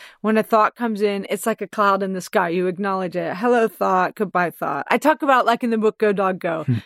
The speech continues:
Speaker 1: "Hello, goodbye." But sometimes that thought is gonna come back in. And I have some O C D stuff, so it's really gonna come in. If it's not on my list, I'm like, "What if I forget it?" So I
Speaker 2: Hmm.
Speaker 1: would grab three words, Google Dylan grading, Google Dylan grading,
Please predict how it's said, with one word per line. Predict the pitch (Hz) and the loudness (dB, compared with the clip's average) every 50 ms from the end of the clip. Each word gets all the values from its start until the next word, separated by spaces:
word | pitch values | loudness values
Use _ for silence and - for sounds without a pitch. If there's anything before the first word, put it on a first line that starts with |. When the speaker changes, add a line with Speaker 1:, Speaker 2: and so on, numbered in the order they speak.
| _ _ | _ _
Speaker 1:
"Hello, | - 269 269 269 240 214 208 202 196 196 190 | -2 0 2 4 4 4 4 4 2 0 2
goodbye." | 180 214 208 170 196 175 165 156 156 160 _ - - - - - - _ _ - | 2 0 2 2 0 0 0 -2 -6 -8 _ -14 -20 -20 -20 -20 -20 _ _ 0
But | 180 269 277 247 - | 2 2 2 2 0
sometimes | - - 330 370 403 370 381 370 320 285 277 233 - | 0 2 2 2 4 2 2 2 2 0 -2 0 2
that | 269 247 247 - _ _ _ _ _ _ _ _ | 2 2 2 -2 _ _ _ _ _ _ _ _
thought | - 220 220 220 - - | 2 2 4 2 0 -2
is | - 220 - | -4 -6 -4
gonna | - 226 214 208 | -4 -4 -4 -4
come | - - 233 220 214 | -4 -4 -4 -2 0
back | 220 214 214 - | 0 -2 -2 -4
in. | 247 277 285 247 220 | -6 -4 -4 -4 -2
And | - - 233 | -2 0 2
I | 254 277 | 2 2
have | 320 349 349 339 | 2 2 0 0
some | - - 247 - | -2 -6 -6 -2
O | - 233 | -2 -2
C | 233 - 240 208 | -2 -2 -4 -4
D | 175 233 240 | -2 -2 -2
stuff, | 226 - - 202 185 - | -4 -2 -2 -2 -2 0
so | - 262 226 | 0 0 2
it's | 233 349 - - - | 2 2 0 -6 -14
really | 220 226 262 262 262 262 254 | -6 -2 0 2 2 2 2
gonna | 226 226 233 226 | 2 2 2 0
come | - - 247 226 214 | 0 0 0 0 2
in. | 214 196 180 - - | 0 -2 -4 -4 -6
If | 196 190 - | -8 0 0
it's | 233 208 - 240 | -2 -2 0 2
not | 240 247 247 254 262 | 4 4 4 4 4
on | 254 | 2
my | 240 240 226 | 2 2 2
list, | 214 214 208 208 196 - | 2 2 2 0 0 -2
I'm | 196 196 | -2 -2
like, | 196 190 _ - | -2 -4 _ 0
"What | 180 208 | 0 0
if | - - | 0 0
I | - 240 | -4 -2
forget | - - 277 277 311 320 302 | 0 0 0 2 2 2 2
it?" | 247 202 - - - - - - - - - | 2 0 -2 -4 -16 -20 -20 -18 -18 -18 -12
So | - - 285 277 254 | -2 4 6 6 8
I | 262 269 302 | 8 6 6
Speaker 2:
Hmm. | 349 | 4
Speaker 1:
would | 392 381 233 _ _ _ _ _ | 2 -2 -4 _ _ _ _ _
grab | - 240 240 240 254 277 - _ | 2 4 4 4 4 2 -2 _
three | _ - 247 269 277 | _ -6 -4 -4 -2
words, | 240 202 196 190 180 185 190 190 175 - _ - _ _ _ _ - | 0 0 0 0 0 -2 -4 -6 -6 -12 _ -20 _ _ _ _ 0
Google | 240 240 233 233 196 247 247 247 254 269 269 262 _ | 2 4 4 4 4 4 4 6 4 2 0 _ _
Dylan | 220 208 208 208 214 220 233 233 226 208 | 2 2 2 2 2 0 -2 -2 -4 -4
grading, | - 202 190 185 180 170 190 190 190 | 0 0 2 2 0 0 -2 -4 -2
Google | 160 190 202 202 196 214 208 | 0 0 0 2 2 2 2
Dylan | 175 202 202 202 190 185 | 2 0 -2 0 -2 0
grading, | 180 233 240 226 220 196 | 2 2 2 2 0 -4